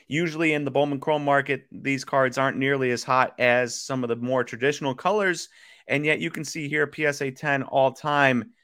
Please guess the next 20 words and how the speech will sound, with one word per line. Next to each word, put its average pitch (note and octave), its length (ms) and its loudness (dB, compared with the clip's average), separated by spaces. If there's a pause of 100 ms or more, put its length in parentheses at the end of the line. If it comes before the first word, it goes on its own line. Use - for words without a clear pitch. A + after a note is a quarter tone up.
(720)
Just D3+ 300 0
a D3+ 80 -2
gigantic C3 840 0
jump, B2 320 -6
almost C3 480 -6
four C3 260 -4
thousand B2+ 440 0
dollars A2 360 2
for G#2+ 140 -10
the G2+ 100 -6
last G2+ 560 0
sale. G#2 240 0
The G#2 80 -8
last G#2 320 -2
couple G#2+ 220 -6
sales G#2 500 -4
around G#2 280 -4
four G#2+ 200 -4
thousand G#2 360 -2
dollars. G2 520 2